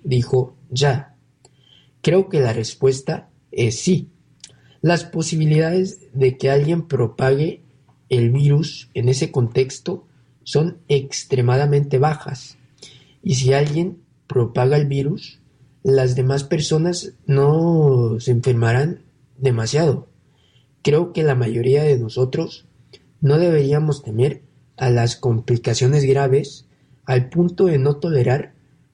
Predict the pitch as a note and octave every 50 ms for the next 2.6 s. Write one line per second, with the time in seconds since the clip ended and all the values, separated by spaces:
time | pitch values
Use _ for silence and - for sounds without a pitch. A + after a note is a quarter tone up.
0 | _ _ - B2+ A#2+ - C#3 C#3+ C#3+ D#3 D#3+ D#3 C#3+ B2 - - - C#3+ C#3+ C#3+
1 | - E3+ F#3 F#3 - _ _ _ _ _ _ _ - A#2+ - A#2+ C3 C3+ C#3+ D#3
2 | D#3+ D#3+ D#3+ D#3+ D#3 D3+ - - F#3 G#3+ -